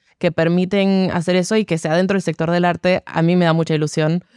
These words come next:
A mí me da mucha confianza en, en poder seguir adelante y, y pensar que algún día podré-, se puede, se podrá vivir de esto de una forma no tan precarizada, no tan vulnerabilizada.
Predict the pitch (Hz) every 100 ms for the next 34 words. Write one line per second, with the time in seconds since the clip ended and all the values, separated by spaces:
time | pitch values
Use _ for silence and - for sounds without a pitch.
0 | _ - 160 170 175 180 175 175 180 180
1 | 180 180 190 175 170 - 175 175 170 180
2 | 175 156 160 - 170 170 165 165 180 185
3 | 175 170 165 175 185 175 - 175 160 160
4 | 165 160 160 160 180 165 - - 160 170
5 | 170 170 175 165 151 - - _ - -
6 | - 160 165 165 165 143 165 170 175 185
7 | 180 175 175 165 180 180 - _ _ -
8 | 165 165 170 170 - 170 170 165 170 180
9 | 180 170 160 151 165 160 160 165 165 156
10 | 156 160 156 156 160 - 156 160 180